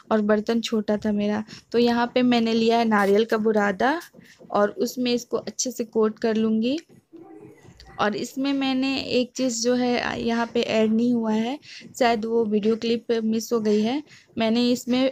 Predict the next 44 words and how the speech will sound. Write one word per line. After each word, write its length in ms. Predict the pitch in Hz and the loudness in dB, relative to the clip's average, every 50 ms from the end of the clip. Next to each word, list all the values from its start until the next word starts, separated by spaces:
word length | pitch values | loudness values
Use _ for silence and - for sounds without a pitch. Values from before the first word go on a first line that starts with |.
| - - - | 0 0 2
orange 460 | 214 214 214 226 240 254 269 262 - - - - - _ - | 2 2 4 2 2 0 0 -2 -4 -8 -14 -20 -20 _ -14
flavor 440 | 220 - 240 233 220 220 233 247 262 | -6 0 2 4 4 4 4 4 4
भी 180 | 233 240 247 233 | 4 4 2 2
डाला 280 | 214 208 202 202 202 202 | 2 0 0 0 0 0
है, 280 | 208 220 226 254 294 311 - _ - | -2 -2 -2 -4 -4 -6 -10 _ -6
तो 80 | 226 | -4
वो 200 | 220 220 220 220 | -2 0 0 2
आपको 460 | 226 214 220 _ - - 220 220 220 220 | 0 0 -2 _ -8 -4 -2 0 0 2
नहीं 300 | 214 214 214 220 220 220 | 2 2 2 2 2 2
दिखा 260 | 208 208 208 - 220 208 | 0 0 -2 -2 -2 -2
होगा, 320 | 202 202 202 220 247 269 - - - - - - | -2 -2 -2 -4 -6 -8 -8 -14 -20 -20 -12 -4
पर 80 | - 233 | -2 0
मैंने 320 | 220 233 233 233 240 240 | 2 2 4 4 4 2
starting 460 | 240 - - 226 214 208 214 233 233 226 | 2 2 2 2 2 4 2 2 2 2
में 80 | 220 208 | 2 2
दिखाया 400 | 220 214 - 226 208 208 214 214 | 2 2 2 2 2 2 2 2
था 160 | 214 240 254 | 0 -2 -4
कि 160 | 254 269 254 | -2 0 0
मैंने 260 | 240 233 226 220 220 | 0 2 2 2 2
लिया 240 | 214 208 202 208 208 | 2 2 2 2 2
है 120 | 220 214 | 2 0
डालने 320 | 202 208 202 202 208 202 202 | 0 0 0 -2 -2 -4 -4
के 140 | 196 - 208 | -4 -4 -4
लिए। 220 | 208 226 254 285 285 - - - - - _ - | -2 0 -2 -2 -4 -8 -20 -20 -20 -20 _ 0
तो 120 | - 226 240 | 2 4 6
अब 160 | 233 240 240 | 6 4 2
मैं 200 | 233 233 233 233 | 2 0 -2 -2
इसको, 280 | 233 233 - - 277 262 - - | -2 -4 -6 -8 -12 -10 -8 -4
आप 180 | - 233 226 - | -4 -4 -4 -4
ऐसे 260 | - 254 262 254 - 285 | -4 -6 -6 -4 -6 -6
भी 120 | 254 269 | -6 -6
इसको 220 | 254 - - 262 262 | -6 -4 -4 -4 -4
का-, 200 | - 254 208 - - - | -2 -4 -6 -6 -6 -12
खा 180 | - - 233 226 | -8 -6 -6 -6
सकते 360 | 226 - 226 220 - - 226 | -4 -6 -8 -8 -8 -8 -6
हैं, 180 | 233 233 254 269 | -4 -4 -4 -6
पर 180 | 262 - 247 233 | -6 -4 -4 -2
मैंने 300 | 233 226 226 220 220 226 | -2 -2 -2 -2 -2 -2
इसको 260 | 233 233 - - 240 233 | -2 -4 -2 -2 -2 -2
काट 400 | - - 220 220 226 214 214 - | 0 -2 -2 0 -2 -2 -6 -6
के, 260 | - 240 262 302 339 - | -4 -2 -2 -2 -2 -4
और 260 | - - 208 214 214 | -4 -2 0 0 0
क्योंकि 300 | 214 - 254 254 240 269 | -2 -2 -4 -2 0 0
मैंने 300 | 247 247 247 240 247 | 0 2 2 2 0